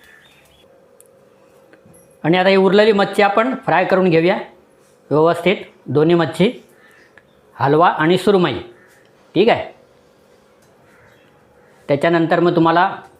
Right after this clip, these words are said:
पूर्ण प्रोसिजर झाल्यानंतर चव कशी झाली ते आपण तुम्हाला दाखवू. तर मंडळी, आपला हलवा आणि सुरमई एकदम कोकणी पद्धतीने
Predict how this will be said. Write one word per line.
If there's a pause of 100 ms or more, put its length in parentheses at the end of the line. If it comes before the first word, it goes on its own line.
(680)
पूर्ण
प्रोसिजर
झाल्यानंतर (1300)
चव
कशी
झाली
ते
आपण
तुम्हाला
दाखवू. (1900)
तर
मंडळी,
आपला
हलवा
आणि
सुरमई (720)
एकदम
कोकणी
पद्धतीने